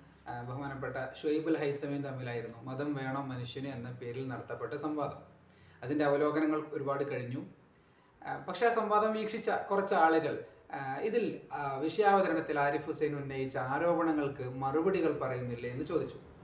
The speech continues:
സത്യത്തിൽ ഈ ആരോപണങ്ങളൊക്കെ മുൻപേ നാം മറുപടി പറഞ്ഞതാണ്. പക്ഷേ ഈ സംവാദത്തിൻ്റെ ഒരു പ്രശ്നം, അല്ലെങ്കിൽ ആരോപണങ്ങളുടെ തന്നെ ഒരു സൗകര്യം എന്ന് പറയുന്നത്, ഇത് ആദ്യമായിട്ട് കേൾക്കുന്ന ആളുകൾ ഇതിനു മുൻപേ നാം പറഞ്ഞ മറുപടികൾ കേട്ടവരായിരിക്കണമെന്നില്ല.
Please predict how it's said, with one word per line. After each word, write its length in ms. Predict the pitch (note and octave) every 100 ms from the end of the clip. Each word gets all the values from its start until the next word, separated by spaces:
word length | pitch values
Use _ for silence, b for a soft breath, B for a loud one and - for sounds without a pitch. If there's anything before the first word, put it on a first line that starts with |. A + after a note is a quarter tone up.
| - -
സത്യത്തിൽ 400 | A#2+ C#3 - D3
ഈ 60 | D3+ C#3
ആരോപണങ്ങളൊക്കെ 800 | C#3 C#3+ D3+ D3 C#3+ C3+ - C#3+
മുൻപേ 320 | C3 B2+ C3 C#3 C#3+
നാം 100 | C#3+ C#3+
മറുപടി 280 | C3 C3+ D3
പറഞ്ഞതാണ്. 500 | D3 D3 D3 C3+ - - B B B G#3
പക്ഷേ 180 | G3+ A#3+
ഈ 20 | A3
സംവാദത്തിൻ്റെ 680 | G3 G3+ G3+ G3+ G3+ G3 F#3+
ഒരു 80 | E3
പ്രശ്നം, 300 | D3+ - D#3+ E3
അല്ലെങ്കിൽ 260 | F#3 F3+ E3
ആരോപണങ്ങളുടെ 720 | D3+ F3 F#3 G3+ G3+ G3+ G3+
തന്നെ 180 | G3 F#3+ F3
ഒരു 100 | E3+ -
സൗകര്യം 480 | B2+ D3+ D#3+ F3+ F#3 D#3+
എന്ന് 120 | D3
പറയുന്നത്, 380 | C#3 C3+ C3 C3 D#3+ B B A#3
ഇത് 100 | A#3+ - F3+
ആദ്യമായിട്ട് 680 | G3+ F#3+ - C4 A#3 G#3+ G#3 G3
കേൾക്കുന്ന 440 | E3 D#3 D#3 F3 D#3 B2+ D3
ആളുകൾ 340 | D3 C#3+ B2+ C3 C3
ഇതിനു 180 | F3+ G#3 F#3
മുൻപേ 280 | E3 D#3+ F3 D#3+
നാം 100 | D#3 D3+
പറഞ്ഞ 240 | C#3+ D3+ D3 C#3+
മറുപടികൾ 440 | C#3+ D3 D#3 D3+ D3+
കേട്ടവരായിരിക്കണമെന്നില്ല. 960 | C#3+ C#3+ D3+ D3+ D3+ D3 D#3 D#3+ D#3